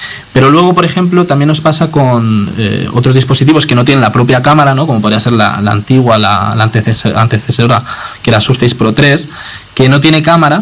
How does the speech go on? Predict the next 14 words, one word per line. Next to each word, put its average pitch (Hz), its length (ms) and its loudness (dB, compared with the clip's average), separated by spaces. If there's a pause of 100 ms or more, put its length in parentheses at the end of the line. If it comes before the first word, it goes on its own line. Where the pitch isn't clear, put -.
(140)
pero 131 140 2
sí 143 120 0
que 151 80 0
a 151 60 4
través 151 400 0
de 113 400 -2
una 131 160 2
funda 139 260 0
teclado 127 360 2
que 117 80 -2
nosotros 113 340 -2
sacamos 123 300 0
posteriormente 123 640 0
con 104 300 -4